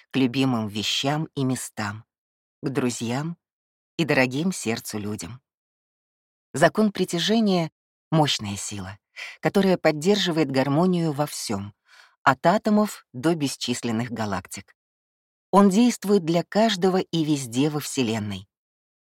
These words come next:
Именно этот закон управляет вашей жизнью.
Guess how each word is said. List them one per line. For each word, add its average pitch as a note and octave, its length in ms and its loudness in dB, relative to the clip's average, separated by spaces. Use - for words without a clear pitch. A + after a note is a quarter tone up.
Именно C3+ 540 2
этот G#2 360 -6
закон C#3+ 480 -4
управляет A2 600 -2
вашей G#2+ 320 -2
жизнью. G2+ 480 -8